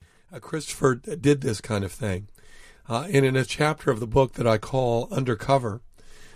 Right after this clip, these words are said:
uh, Christopher, after the publication of God Is Not Great,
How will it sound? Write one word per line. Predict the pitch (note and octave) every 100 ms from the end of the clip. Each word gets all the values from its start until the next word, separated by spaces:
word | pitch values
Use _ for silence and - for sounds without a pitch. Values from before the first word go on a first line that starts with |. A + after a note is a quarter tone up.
| - -
uh, | A#2+
Christopher, | - D#3+ - D3+ B2+
after | A2 C3+ C#3+ C#3
the | A#2
publication | - B2+ - C3 B2+ - A#2+
of | G#2 G2
God | G#2 A#2 A#2+
Is | G#2+ G2+
Not | A2+ A2
Great, | A#2 B2+ B2 G#2 -